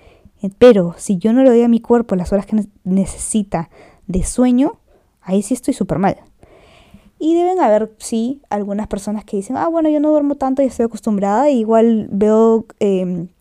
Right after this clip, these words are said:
diferencias en cambios en mi físico, ¿no? En, en mi composición corporal. Pero realmente no te das cuenta ahorita, pero después va a afectar muchísimo a tu salud. Y la salud no solamente tiene que ver con esta composición corporal,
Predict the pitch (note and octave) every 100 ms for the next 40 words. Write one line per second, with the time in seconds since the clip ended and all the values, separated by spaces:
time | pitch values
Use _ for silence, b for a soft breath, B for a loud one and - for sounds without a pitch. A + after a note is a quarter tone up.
0 | _ _ - A#3+ B3 B3+ C4+ C4+ B3 A3+
1 | A3 - A3 G#3 G3+ F#3 F#3 _ _ -
2 | G#3 G3+ A3 - G3+ F#3 - - F#3+ -
3 | F3 - D#3 F3 G#3+ G#3 - F#3+ F#3+ F#3
4 | F3+ F3 - F#3+ F#3 G3+ F#3 E3 D#3+ E3+
5 | - b b b b b b - A3+ G#3
6 | G3+ G3 F#3+ - _ - A#3 A#3+ A#3+ A3+
7 | G3 A3 - G#3+ G3 G#3 - G#3 G3 G#3
8 | A3 G3+ G3 F#3+ - b b - C4+ C4+
9 | - D4 C#4+ C#4 A3+ A3+ A#3 A#3+ A#3 -
10 | A3+ A#3+ A3+ G3+ - - E3 - - -
11 | _ _ _ _ _ - A#3+ A3 G3 A#3+
12 | C4+ D4+ D4 C#4 C4 A#3+ A#3+ A#3 A3+ A3
13 | G#3 F#3+ G3 G#3 G#3 - G3+ G#3+ A3 G#3
14 | F3+ F3 F#3 F#3+ F#3 - E3+